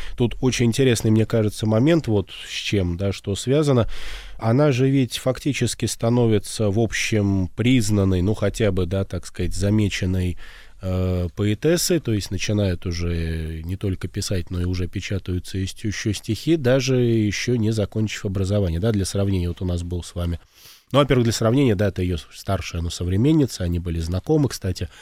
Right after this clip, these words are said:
А, у нас же с вами была отдельная передача о ней, да, Анна Андреевна Ахматова. То есть она как раз уже в довольно зрелом возрасте встречает, ну, сознательном, так скажем, семнадцатый,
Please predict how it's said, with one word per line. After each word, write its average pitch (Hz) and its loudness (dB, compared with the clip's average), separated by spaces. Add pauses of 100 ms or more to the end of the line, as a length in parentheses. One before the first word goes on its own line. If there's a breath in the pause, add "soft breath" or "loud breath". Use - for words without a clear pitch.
(380 loud breath)
А, 92 -2
у 101 0
нас 98 -2
же 90 -4
с - -4
вами 90 0
была 87 -2
отдельная 87 -2
передача 92 0
о 85 -2
ней, 117 2
да, 101 2
Анна 90 2
Андреевна 90 0
Ахматова. 85 -4
То - -18
есть - -10
она 135 0
как 139 0
раз 123 2
уже 117 4
в 101 2
довольно 107 4
зрелом 85 0
возрасте 82 -6
встречает, 90 -4 (440 loud breath)
ну, 135 2
сознательном, 107 2
так 87 -6
скажем, 82 -4
семнадцатый, 98 -2